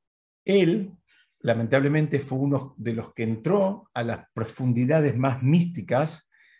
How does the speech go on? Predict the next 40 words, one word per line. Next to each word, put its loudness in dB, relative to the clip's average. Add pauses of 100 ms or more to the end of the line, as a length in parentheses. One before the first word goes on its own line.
(180)
y 0
después 0
se -2
terminó 0
yendo 0
del 0
camino. -4 (640)
Hay 0
un 4
libro 2 (140)
lindísimo, 2
hay 2
que 0
ver 2
si -4
se -4
consigue, -2
es -12
un -8
libro 0
que -2
tiene -2
muchos -2
años, 0
yo -4
me 0
acuerdo -2
lo 2
leí 0
cuando 0
era -2
adolescente, -2 (400)
que -14
se -6
llama 0
Como 0
una 2
hoja 0
al -2
viento, 0